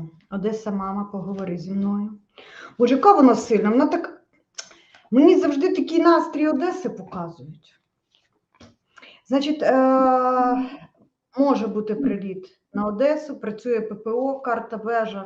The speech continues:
кудись навіть потрапляють. Десятка мечів, а, жертви, поранене серце.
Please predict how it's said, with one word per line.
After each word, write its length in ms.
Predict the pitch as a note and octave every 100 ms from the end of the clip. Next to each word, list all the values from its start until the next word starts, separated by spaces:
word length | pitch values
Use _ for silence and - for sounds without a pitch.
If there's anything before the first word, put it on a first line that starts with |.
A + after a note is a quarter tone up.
| F#3+
кудись 420 | A3+ G3+ G#3+ -
навіть 440 | A3 G#3 F3+ -
потрапляють. 1040 | - C4+ C#4 C#4+ C#4 C4 B3 B3 B3 B3 _ _ _ _ _ _ _ _ _ -
Десятка 580 | G#3 - C4 B3 - A3+
мечів, 560 | G#3 A3 - A3+ G#2+ F#3 _ _ _ _
а, 360 | - - D3 D#3+
жертви, 520 | F3 F3+ F3 - F3
поранене 580 | - G#3 G3 F#3 F3+ E3+
серце. 560 | - D#3+ - _ -